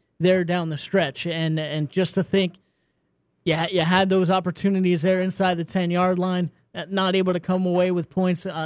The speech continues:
another one inside the twenty, and, uh, eh, still only lost by one possession. Still, uh, we're only down by, um,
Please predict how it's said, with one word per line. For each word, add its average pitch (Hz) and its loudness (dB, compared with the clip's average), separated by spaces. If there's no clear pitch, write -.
another 180 0
one 175 0
inside 180 0
the 165 -4
twenty, 180 0
and, 165 0
uh, 151 0
eh, 165 -2
still 196 2
only 196 2
lost 180 0
by 180 2
one 170 -2
possession. 156 -2
Still, 190 0
uh, 156 -2
we're 175 0
only 185 0
down 175 0
by, 165 0
um, 180 -8